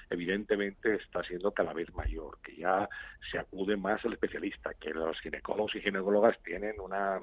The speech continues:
digamos, un altísimo nivel, eh, técnico y de conocimiento de especialización, que los tratamientos se están cambiando de una manera muy notable, que el abordaje de la enfermedad también ha evolucionado muchísimo. Y falta,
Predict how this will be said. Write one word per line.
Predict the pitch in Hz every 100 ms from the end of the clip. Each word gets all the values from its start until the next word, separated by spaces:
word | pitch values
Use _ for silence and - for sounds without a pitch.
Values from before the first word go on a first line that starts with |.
| 85
digamos, | - 85 101 87
un | 90
altísimo | 78 - 110 - - 95
nivel, | 90 98 101 104 104
eh, | 92 -
técnico | 101 110 - 113
y |
de | 98
conocimiento | 92 82 80 90 98 110
de | 101
especialización, | - - - - - - 110 98 - - - - -
que | 95
los | 90
tratamientos | - 95 90 107 135
se | 117
están | 107 107
cambiando | 110 104 95 104 107
de |
una | 101
manera | 98 104
muy | 104
notable, | 98 87 101 107 92 85 82 -
que | 98 - - - -
el | -
abordaje | - 85 113 -
de | 113
la | 107
enfermedad | - 98 95 110 -
también | 98 - 95
ha |
evolucionado | 101 101 90 90 107
muchísimo. | 98 - - - 90 - - - -
Y | 117 -
falta, | 151 160 165